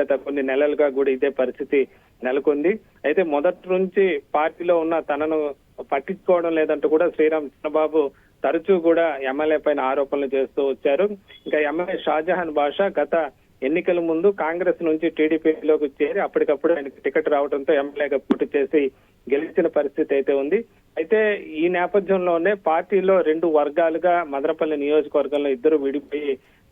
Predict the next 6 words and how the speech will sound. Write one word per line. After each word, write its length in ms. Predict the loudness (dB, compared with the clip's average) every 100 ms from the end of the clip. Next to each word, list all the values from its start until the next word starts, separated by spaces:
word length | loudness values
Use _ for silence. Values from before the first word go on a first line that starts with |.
| _
పరస్పరం 580 | -4 -2 -2 -2 -4 -2
కూడా 180 | 0 0
బహిరంగంగానే 800 | 0 0 0 0 0 0 0
వ్యాఖ్యలు 360 | -2 -2 -2 -2 0
చేసుకుంటున్న 500 | -2 -4 -4 -4 -4
నేపథ్యంలో 800 | -8 -12 -10 -6 -4 0 -2